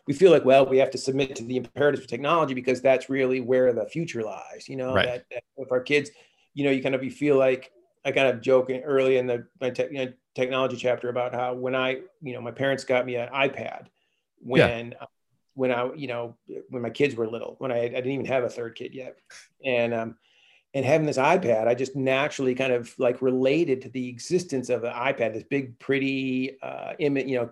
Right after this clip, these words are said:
Speaker 1: a screen with all this kind of stuff that I could, you know, present to their, their hungry eyes. And, and I just thought of it as being, you know, "Oh my gosh, the stuff that they can learn on this," you know, and it was completely in defiance of what my own kind of, like, informed sensibilities about this stuff were. But just having that com-,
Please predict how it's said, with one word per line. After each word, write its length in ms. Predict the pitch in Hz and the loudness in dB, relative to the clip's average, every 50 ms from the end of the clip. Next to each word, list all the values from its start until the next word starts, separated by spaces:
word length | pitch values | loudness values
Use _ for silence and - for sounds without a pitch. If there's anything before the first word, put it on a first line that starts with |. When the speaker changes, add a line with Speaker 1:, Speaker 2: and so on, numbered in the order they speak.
| - | -6
Speaker 1:
a 100 | 123 120 | -8 -8
screen 440 | 113 - - - 151 151 147 147 143 | -8 -8 -6 -4 -2 -2 0 0 -2
with 100 | 131 127 | 0 0
all 100 | 135 131 | 2 2
this 180 | 131 127 127 - | 2 0 -2 -6
kind 120 | 131 127 | -6 -6
of 60 | 127 | -6
stuff 240 | - - 147 135 - | -2 -2 -2 -2 0
that 80 | - 131 | 0 -2
I 80 | 127 | -2
could, 320 | 123 - 127 123 - 90 - | -2 -4 -8 -12 -12 -12 -10
you 80 | - 120 | -10 -10
know, 60 | 117 | -8
present 360 | - 127 123 131 131 127 127 | -8 -8 -6 -6 -6 -6 -8
to 80 | - 117 | -10 -10
their, 280 | 117 117 117 - - _ - | -8 -8 -8 -10 -12 _ -10
their 140 | 123 120 113 | -8 -8 -6
hungry 280 | 113 131 127 120 123 123 | -8 -8 -6 -4 -2 -2
eyes. 280 | 120 120 120 120 - _ _ _ _ _ _ _ _ _ _ _ _ _ _ _ _ _ _ _ - | 0 -2 -2 -4 -6 _ _ _ _ _ _ _ _ _ _ _ _ _ _ _ _ _ _ _ 0
And, 420 | 151 143 139 139 139 139 139 - - _ | 2 2 2 2 0 -2 -4 -8 -10 _
and 260 | - 151 143 139 139 - | -4 -4 -4 -4 -4 -4
I 100 | 139 139 | -6 -6
just 220 | 131 139 123 - | -6 -8 -2 2
thought 180 | 147 147 160 170 | 4 4 6 6
of 80 | 160 | 4
it 100 | 147 135 | 4 4
as 140 | 139 135 131 | 4 2 0
being, 540 | - - 143 139 139 143 143 143 139 135 156 | 0 0 2 2 2 2 2 -2 -4 -6 -6
you 60 | 143 | -4
know, 60 | 135 | -4
"Oh 200 | 156 143 151 151 | -4 -2 -4 -4
my 120 | 127 117 113 | -4 -6 -6
gosh, 360 | 120 123 123 120 113 - - | -4 -4 -4 -4 -6 -8 -12
the 140 | _ 104 98 | _ -14 -14
stuff 280 | - - 139 127 - | -10 -10 -10 -10 -10
that 100 | - 113 | -8 -6
they 80 | 117 120 | -6 -4
can 220 | - 113 107 110 | -4 -6 -6 -4
learn 240 | 123 131 139 135 117 | -4 -2 -2 -2 -4
on 160 | 104 98 98 | -6 -10 -12
this," 240 | 101 98 - - - | -14 -16 -16 -12 -10
you 80 | 127 117 | -6 -4
know, 160 | 117 117 127 | -2 0 0
and 100 | 135 151 | 0 0
it 60 | 160 | 0
was 140 | 160 - - | 0 -2 -2
completely 800 | - 165 156 160 - - - 190 202 208 202 185 160 147 - | -2 -4 -4 -4 -8 -4 -2 0 0 0 0 0 0 0 0
in 120 | 143 139 131 | 0 0 0
defiance 500 | 131 127 - 151 160 165 147 127 120 - | -2 -2 -2 -2 -2 0 0 0 -2 -2
of 120 | 127 110 | -4 -2
what 280 | 123 131 131 123 127 131 | 0 2 2 2 0 -2
my 160 | 127 120 131 | -4 -6 -6
own 280 | 139 143 139 139 135 127 | -4 -4 -4 -4 -4 -4
kind 200 | 127 131 131 127 | -4 -4 -4 -2
of, 100 | 113 120 | -2 -2
like, 300 | 127 120 117 117 - - | -2 -4 -4 -6 -8 -8
informed 560 | 139 139 131 - - 143 139 135 127 127 123 | -10 -10 -8 -4 -2 0 0 0 0 -2 -6
sensibilities 520 | - - - 135 - - 147 143 139 131 123 | -6 -6 -6 -6 -2 -2 0 2 2 0 0
about 180 | 117 120 120 | -2 -4 -6
this 120 | - 120 - | -6 -8 -8
stuff 200 | 131 127 - - | -8 -8 -6 -2
were. 200 | 156 170 151 127 | 0 0 0 0
But 180 | - 120 120 | -2 -4 -6
just 180 | - 160 156 - | -6 -8 -8 -8
having 520 | - - - 143 156 160 156 135 117 - | -12 -12 -8 -6 -4 -4 -4 -4 -6 -8
that 240 | 107 107 120 - _ | -10 -10 -10 -12 _
com-, 160 | - 139 139 | -18 -18 -18